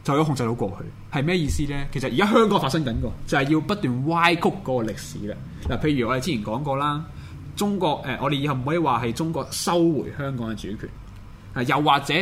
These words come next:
呃，中英聯合聲明已經係一張過期嘅廢紙啦。啊，又或者南京條約呢啲所謂條約係不平等條約。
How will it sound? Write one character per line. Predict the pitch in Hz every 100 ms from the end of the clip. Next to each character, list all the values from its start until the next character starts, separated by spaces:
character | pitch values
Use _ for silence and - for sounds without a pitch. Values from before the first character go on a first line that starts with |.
| 151
呃， | 113 110 - - - - - - - -
中 | 220 220
英 | 220 214
聯 | 110
合 | 104
聲 | 156
明 | 165 113 - - - - -
已 | 143
經 | 143 143
係 | 139
一 |
張 | 156 139 139
過 | 123 113 127
期 | 117 -
嘅 | - 110
廢 | 101
紙 | 98 - -
啦。 | - - - - - -
啊， | 131 - -
又 | 160 139
或 | 143 143
者 | 143 139 214 - - - - - - - - - - - - - -
南 | 156 113 123
京 | 156 220
條 | 208 120
約 | 117 139
呢 | 185
啲 |
所 | 160 156
謂 | 127
條 | 110
約 | 113
係 | 113 113 -
不 | 202 - -
平 | - 107 104
等 | 107 131
條 | 139 104
約。 | 104 113